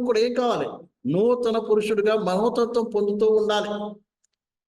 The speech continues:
నూతనం పరచబడుతూ ఉండాలి. అందుకే దేవుని వాక్కు క్లియర్‌గా తెలియపరుస్తుంది. ఏంటంటే, చూడండి, ఎఫెసీయులకు రాసిన పత్రిక పన్నెండవ అధ్యాయ-, ఆ, రో-, క్షమించారు, రోమి రాసిన పత్రిక,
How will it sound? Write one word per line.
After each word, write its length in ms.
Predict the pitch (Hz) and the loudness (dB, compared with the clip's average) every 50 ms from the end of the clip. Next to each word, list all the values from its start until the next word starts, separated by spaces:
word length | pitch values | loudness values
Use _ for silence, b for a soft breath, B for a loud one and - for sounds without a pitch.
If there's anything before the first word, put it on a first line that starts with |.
| _ _ _ _ _ _ _ _ _ _ _ _ _ - 135 | _ _ _ _ _ _ _ _ _ _ _ _ _ 0 2
నూతనం 600 | 160 214 254 269 269 262 262 254 254 247 - 214 | 4 4 4 4 2 2 0 0 0 0 0 0
పరచబడుతూ 600 | 214 214 208 - 247 233 240 247 247 240 240 254 247 | 0 0 0 -2 0 2 2 2 2 2 2 2 2
ఉండాలి. 400 | 240 247 240 240 233 233 214 208 202 - - 233 208 - - _ _ _ _ _ _ _ _ _ _ _ _ _ _ _ _ _ _ - | 4 2 2 2 2 0 0 -2 -6 -8 -12 -14 -16 -18 -18 _ _ _ _ _ _ _ _ _ _ _ _ _ _ _ _ _ _ -4
అందుకే 320 | 170 214 233 247 240 269 | -2 0 0 0 2 0
దేవుని 380 | 220 160 190 220 240 247 247 240 | 2 4 4 4 4 4 2 2
వాక్కు 300 | 240 240 240 240 240 240 | 0 0 0 -2 -2 -2
క్లియర్‌గా 380 | 202 208 240 247 247 247 240 | 0 2 2 2 4 4 4
తెలియపరుస్తుంది. 720 | 240 226 220 233 226 220 233 226 220 214 220 220 196 202 202 | 4 4 4 4 2 2 2 2 2 2 2 2 4 4 4
ఏంటంటే, 680 | 202 202 214 208 196 202 220 233 220 160 - - - - - - - - _ _ _ _ _ _ _ | 4 2 2 0 0 0 0 0 0 -2 -2 -4 -6 -10 -12 -14 -18 -20 _ _ _ _ _ _ _
చూడండి, 320 | _ _ - 208 214 202 | _ _ -2 0 2 2
ఎఫెసీయులకు 500 | 196 202 196 240 233 180 226 233 226 208 | 2 2 2 0 0 0 0 0 0 0
రాసిన 220 | 220 214 196 214 208 | 0 -2 -2 -2 0
పత్రిక 280 | 208 208 214 208 208 214 208 214 214 214 214 214 214 208 214 - _ _ _ _ _ _ _ _ - | 0 2 2 2 2 0 0 -2 -2 -4 -6 -8 -10 -12 -14 -18 _ _ _ _ _ _ _ _ -2
పన్నెండవ 300 | 165 202 220 240 226 220 | 0 0 2 4 4 4
అధ్యాయ-, 320 | 214 208 196 190 208 - | 4 2 2 2 2 2
ఆ, 280 | 160 160 151 147 135 - | 2 2 2 2 0 2
రో-, 220 | 147 196 208 202 | 2 2 2 2
క్షమించారు, 500 | 208 - 202 202 202 196 202 202 180 143 | 2 0 2 2 2 2 2 2 2 2
రోమి 280 | 165 202 233 254 247 233 | 2 2 4 4 4 4
రాసిన 260 | 240 233 240 226 214 | 2 2 0 0 0
పత్రిక, 400 | 214 208 202 202 214 208 196 | 0 0 0 2 2 0 0